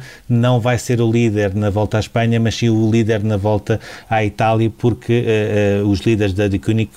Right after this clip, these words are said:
preferem que o Evenepoel, eh, vá apenas e só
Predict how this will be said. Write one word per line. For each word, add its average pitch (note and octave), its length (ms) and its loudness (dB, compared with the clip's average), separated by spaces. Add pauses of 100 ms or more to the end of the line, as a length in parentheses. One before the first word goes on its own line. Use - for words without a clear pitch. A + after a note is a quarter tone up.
preferem G#2+ 560 -2 (320)
que - 120 -2
o G#2+ 60 4
Evenepoel, A2 840 0
eh, G#2 480 0
vá G2 640 -2
apenas A2 400 0
e A2 60 0
só G#2+ 340 -2